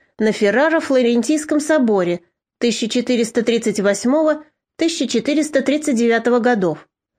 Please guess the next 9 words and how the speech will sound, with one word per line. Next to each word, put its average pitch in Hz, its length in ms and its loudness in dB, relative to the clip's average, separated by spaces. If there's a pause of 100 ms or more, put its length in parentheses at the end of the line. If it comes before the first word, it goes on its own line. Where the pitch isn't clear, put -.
(440)
Полномочия 233 640 2
собора 233 580 0
оспаривались 302 720 0
даже 285 260 2
католиками, 208 800 -2 (420)
а 214 140 0
в - 80 -10
православном 311 720 2
мире 302 320 0